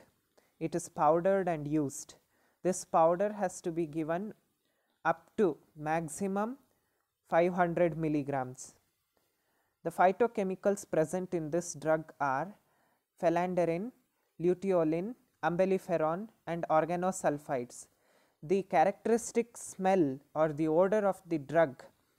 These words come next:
it is due to the presence of organosulfides. Luteolin inhibited proliferation of human carcinoma of larynx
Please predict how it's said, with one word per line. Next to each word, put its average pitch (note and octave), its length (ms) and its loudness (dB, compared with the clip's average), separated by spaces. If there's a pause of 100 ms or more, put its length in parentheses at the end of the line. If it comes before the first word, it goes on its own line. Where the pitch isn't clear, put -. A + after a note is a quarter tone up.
(140)
it E3+ 180 -4
is F#3 180 0
due F#3 200 2
to G#3+ 140 -2
the F#3+ 100 -2
presence E3+ 540 -2
of G3+ 120 -6
organosulfides. D3 1200 -2 (840)
Luteolin G#3 760 2 (120)
inhibited F#3 720 -2 (120)
proliferation E3+ 920 0
of D#3+ 180 -2
human F3 420 -4
carcinoma D#3+ 800 -2
of - 160 -10
larynx D3 640 -4